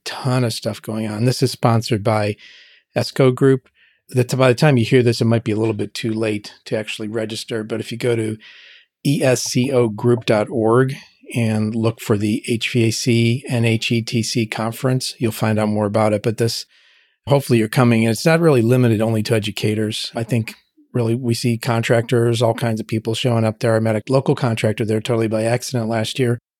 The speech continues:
just sitting around in one of the break periods. But some of the things going on at the conference are discussions about A two L,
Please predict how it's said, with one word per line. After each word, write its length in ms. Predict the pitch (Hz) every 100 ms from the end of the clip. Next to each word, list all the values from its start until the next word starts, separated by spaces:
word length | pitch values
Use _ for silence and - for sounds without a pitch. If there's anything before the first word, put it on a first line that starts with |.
| _ _ -
just 180 | 117
sitting 320 | - 120 113 113
around 300 | 110 110 110
in 80 |
one 120 | 110 110
of 60 |
the 80 | 104
break 300 | 101 110 110
periods. 440 | - 107 107 101 - - - _ _
But 200 | - 123
some 100 | 175
of 60 | 170
the 40 |
things 220 | 151 147
going 240 | 127 123 120
on 140 | 127
at 60 | 117
the 60 | 117
conference 600 | 120 127 - 113 104 -
are 400 | 127 113 110 107 _ _ _ _
discussions 500 | - - 127 - 117
about 300 | 110 110 107 -
A 160 | 117 117
two 260 | - 127
L, 320 | 110 107 143